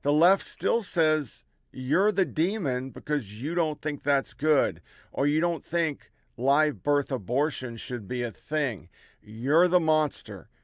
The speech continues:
You're the fascist. And we've watched for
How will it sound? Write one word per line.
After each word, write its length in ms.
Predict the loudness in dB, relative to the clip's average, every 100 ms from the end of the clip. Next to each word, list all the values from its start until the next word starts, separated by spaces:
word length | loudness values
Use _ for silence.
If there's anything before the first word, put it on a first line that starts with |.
| _ -4
You're 300 | 2 2 2
the 100 | 0
fascist. 920 | 4 6 6 2 -4 -12 -14 -20 _ _ _ _ _ _ _ _ _ _ _ _ _ _ _ -4
And 220 | -2 2
we've 240 | 0 0
watched 720 | 2 4 4 2 -2 -14 -20 _ _
for 460 | -10 0 2 2